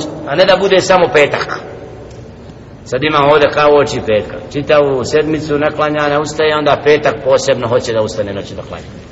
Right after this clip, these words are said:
A ovdje imamo zabranu da je to bid'a. Znači, taj petak ima svoje posebne druge aktivnosti koje treba.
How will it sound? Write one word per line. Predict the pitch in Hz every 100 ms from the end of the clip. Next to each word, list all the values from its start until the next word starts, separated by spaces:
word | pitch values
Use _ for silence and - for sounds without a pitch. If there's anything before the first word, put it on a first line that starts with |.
| - - -
A | 135
ovdje | 165
imamo | 175 160
zabranu | 143 185 170 139 139
da | 135
je | 147
to |
bid'a. | 139 147 - - - - - - - - - - -
Znači, | - 85 101 87 - -
taj | 127 123
petak | 156 170 151 156
ima | 180 160
svoje | - 180 160 -
posebne | 196 214 196 180 175
druge | 180 233 202
aktivnosti | 180 - 175 185 202 185 170
koje | 165 165 160 147
treba. | 147 120